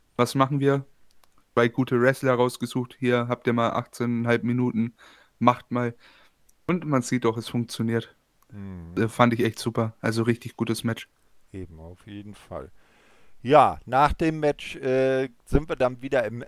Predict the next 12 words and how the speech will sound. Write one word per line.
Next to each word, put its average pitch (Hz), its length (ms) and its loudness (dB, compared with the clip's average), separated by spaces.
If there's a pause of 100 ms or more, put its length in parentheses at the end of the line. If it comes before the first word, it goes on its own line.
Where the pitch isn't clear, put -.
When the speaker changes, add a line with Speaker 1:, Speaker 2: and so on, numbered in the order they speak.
(120)
Speaker 2:
Swinger 160 560 0
Palace, 104 680 -2
also 113 360 -6
in 117 260 -8
Johnny 117 320 -8
Swingers 123 480 -2
kleiner 110 600 -2
Lasterhöhle, 110 1120 -4 (120)
irgendwo 104 760 -6
in 107 200 -12
den 98 440 -10
Katakomben. 127 1000 -12